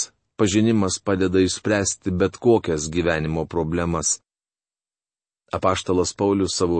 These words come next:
gyvenimo pabaigoje rašė: „Trokštu pažinti jį,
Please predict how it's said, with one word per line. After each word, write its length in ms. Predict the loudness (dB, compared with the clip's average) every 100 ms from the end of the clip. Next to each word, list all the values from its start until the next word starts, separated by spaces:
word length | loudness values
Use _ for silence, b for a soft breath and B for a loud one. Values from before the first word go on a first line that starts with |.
| -2
gyvenimo 560 | -2 0 0 -2 -4
pabaigoje 800 | -4 -4 0 -2 0 0 2 -2 -8 -10
rašė: 480 | -4 -4 -4 -10 -14 _ _ _ _ _ _ _ _ _ _ _ 4
„Trokštu 400 | 4 4 0 2
pažinti 560 | 4 6 4 2 2
jį, 480 | 2 2 4 4 2